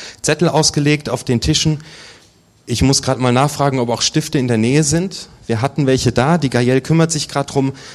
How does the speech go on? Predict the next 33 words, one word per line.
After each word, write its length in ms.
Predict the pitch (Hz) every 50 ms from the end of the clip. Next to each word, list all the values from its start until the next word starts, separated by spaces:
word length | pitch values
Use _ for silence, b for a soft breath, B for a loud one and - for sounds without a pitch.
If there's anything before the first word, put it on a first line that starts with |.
| B B
Da 100 | 113 107
sind 200 | 107 127 127 -
vier 160 | - 156 139
Symbole 420 | 123 127 113 110 143 175 190 180
drauf 340 | 170 - 139 135 139 135 -
und 300 | - 120 120 - - -
du 60 | 120
kannst 260 | - 135 123 - -
einfach 420 | - 117 117 - - 123 113 - -
ein 80 | 117
bisschen 300 | 110 123 - - - 131
mitschreiben, 600 | 139 139 - - - - 117 120 123 120 123 120 120 B B B B B
falls 320 | - - 113 110 - -
du 140 | - 113 104
einen 80 | 107 107
Impuls 420 | 117 110 - - 147 147 143 -
hast, 300 | 139 127 120 - - -
falls 220 | - 117 107 - -
du 40 |
was 160 | 110 104 - -
Wertvolles 640 | 120 127 - - - 117 117 113 - - - -
aus 140 | - 107 -
der 80 | - 107
Predigt 340 | - - 113 107 110 107 -
mitnimmst, 480 | 117 113 - 107 104 107 - - -
dann 100 | 101 95
schreib's 300 | - - - 107 101 -
dir 80 | - 92
einfach 240 | 95 - 113 - -
auf. 280 | 92 85 80 - - B B B B B B B B B B B B B B B B
Ich 160 | 123 113 -
lese, 520 | 131 139 156 175 165 185 190 180 190 196 190 - - - _ _ _ - _ _ _ - 160 -
ähm, 400 | 110 110 110 110 110 110 104